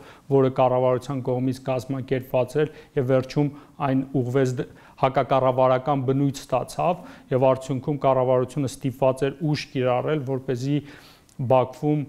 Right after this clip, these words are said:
և մոտակա քաղաքներում կամ բնակավայրերում հանգստություն լինի։ Այս ամենը ցույց է տալիս, որ Ադրբեջանը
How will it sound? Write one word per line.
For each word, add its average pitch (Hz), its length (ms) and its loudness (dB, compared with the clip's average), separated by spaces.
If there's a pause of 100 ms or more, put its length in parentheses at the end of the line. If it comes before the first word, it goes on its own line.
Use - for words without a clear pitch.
(120)
և 131 220 2
մոտակա 131 480 0
քաղաքներում 135 680 -2
կամ 131 220 0
բնակավայրերում 127 1000 0
հանգստություն 131 800 -2
լինի։ 131 280 -4 (560)
Այս 180 220 2
ամենը 220 300 0
ցույց 214 240 -8
է 170 120 0
տալիս, 170 420 -2
որ 143 320 2 (380)
Ադրբեջանը 147 920 2